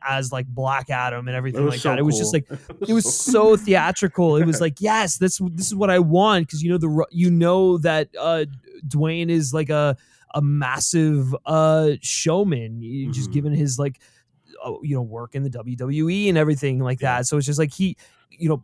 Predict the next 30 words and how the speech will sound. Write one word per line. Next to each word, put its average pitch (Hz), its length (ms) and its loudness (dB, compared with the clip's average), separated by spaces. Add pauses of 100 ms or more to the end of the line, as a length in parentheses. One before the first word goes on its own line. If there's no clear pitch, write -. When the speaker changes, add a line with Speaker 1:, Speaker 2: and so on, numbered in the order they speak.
(140)
Speaker 1:
draw 196 520 2
on 185 280 2
that, 135 200 0
make, 160 240 -2
like, 180 140 -4
a 151 80 -2
show 156 460 0
for - 140 -4
your 139 140 2
panel. 139 400 -2
And 131 100 0
I 135 40 2
thought, 156 240 0
like, 143 120 0
he 147 140 -2
really 147 520 2
opened 143 360 -2
it 135 100 -2
up 135 140 -4
strong 135 440 -2
before 127 240 -6
getting 135 340 -4
a 123 40 -6
bit 127 260 -4
vulnerable 123 520 -4
and, 120 100 -6
like, 117 160 -12
passionate, 120 600 -10
passionate 123 460 -8
about, 117 280 -4